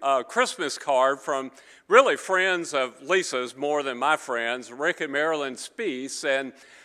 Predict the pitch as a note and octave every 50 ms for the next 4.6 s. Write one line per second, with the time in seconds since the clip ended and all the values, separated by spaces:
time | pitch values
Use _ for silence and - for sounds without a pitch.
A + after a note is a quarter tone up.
0 | - - - D3 C#3 C#3+ C#3 C3+ F3 G#3 F#3 F#3 - D3 D#3 D3+ C#3+ C3+ - -
1 | - D3 E3 F3+ G3 F#3 - F3 D3+ C#3+ C#3 C3+ C3+ B2 - - - _ _ _
2 | _ _ - E3 A3 A#3 - - - D#3 C#3+ C3+ B2+ B2 - - C3 B2 A#2+ A#2+
3 | A#2+ A#2+ C3 C3 C3 C3 - E3 D#3+ D3+ C#3+ C#3+ C3 B2 - D3 C3+ B2+ A#2+ -
4 | - E3 E3+ D#3 - - - - C#3+ A2+ F#2+